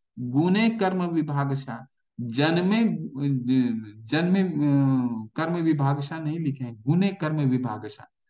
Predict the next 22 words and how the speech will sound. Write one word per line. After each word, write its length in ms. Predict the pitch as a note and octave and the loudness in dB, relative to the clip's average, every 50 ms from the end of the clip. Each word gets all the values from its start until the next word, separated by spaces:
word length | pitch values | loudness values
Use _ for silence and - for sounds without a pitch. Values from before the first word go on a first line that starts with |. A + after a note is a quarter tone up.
| _ _ _ _ _ _ - | _ _ _ _ _ _ 0
हमने 260 | C#3 D#3+ E3+ F#3 G3 | 0 2 2 2 0
क्या 200 | F#3+ F#3+ F#3+ F3+ | 2 0 0 0
समझ 360 | F3+ F3+ E3 E3 E3 D#3 D#3 | 0 -2 -2 -2 -2 -4 -4
लिया? 380 | D3+ D#3+ E3 E3 E3+ F3 F3+ - _ _ _ _ _ _ _ | -6 -6 -6 -6 -6 -8 -12 -16 _ _ _ _ _ _ _
हमने 280 | C3+ C3+ D3+ E3 F3 F3 | 0 0 0 2 0 0
इस 160 | D#3+ C#3 A#2+ | 0 0 0
जाति 340 | C3 B2+ B2+ C3 C3+ D3+ C#3+ | 0 0 0 0 -2 -4 -4
को 420 | C#3+ E3 F3+ G3 G3+ G3 - _ _ _ A#2+ | -4 -4 -6 -6 -8 -10 -12 _ _ _ -10
जन्मे 560 | A#2+ A#2+ A#2 C3+ D3 E3 E3+ F3 F3+ F#3+ F#3 | -8 -4 0 0 2 2 2 0 0 0 -2
कर्म 300 | F#3 E3+ D#3 D3+ D#3 D3+ | -2 -2 -2 -2 0 2
विभागशा 600 | C#3+ C3 C3 B2 B2 A#2 A2+ A2+ A2+ - - A#2 | 2 2 2 2 0 -4 -4 -4 -6 -8 -8 -10
समझ 260 | A2+ - A2 G#2+ A2 G#2+ | -10 -8 -6 -6 -4 -4
लिया 200 | G#2+ G#2+ G#2+ A2 | -4 -6 -6 -6
कि 160 | - C3 B2+ | -4 -4 -6
जो 260 | B2+ A#2+ C#3 E3 E3+ | -2 0 0 0 2
ब्राह्मण 460 | D#3+ D3 C#3 C#3 C#3+ D3+ E3 E3+ E3+ | 0 2 2 2 2 0 -2 -2 -4
का 80 | E3 E3 | -4 -6
पुत्र 360 | E3 - D#3 D3 - E3 D3+ | -6 -8 -8 -8 -6 -4 -4
है 440 | D3 C#3+ D3 E3+ G3 G#3+ A3 A3 A3 - _ _ _ _ _ - | -2 -2 -2 -2 -2 -4 -4 -6 -12 -18 _ _ _ _ _ -8
वो 480 | C3+ D#3 F#3 G#3 A#3 A3+ - - - _ _ _ | -4 -2 0 0 0 -2 -4 -8 -14 _ _ _
ब्राह्मण 460 | A#2 A2+ C3+ C#3 C#3+ D#3 D#3+ E3 E3 D3+ | -4 0 2 2 2 2 2 0 0 2
होगा। 420 | D3 C3+ A#2+ A2+ G#2+ G2+ - - | 2 2 2 0 -2 -6 -8 -10